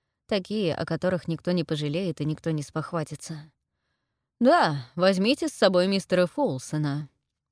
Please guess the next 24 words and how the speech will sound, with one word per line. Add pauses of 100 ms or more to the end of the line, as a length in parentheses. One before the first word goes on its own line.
(500)
говорит
лорд
Денби
таким
тоном, (100)
как
будто
предлагает
нанять
какого-то
слугу. (600)
"Он
умеет
обращаться
с
ножом. (500)
Ты
ведь
отличный
парень,
Фолсон,
не
так
ли?"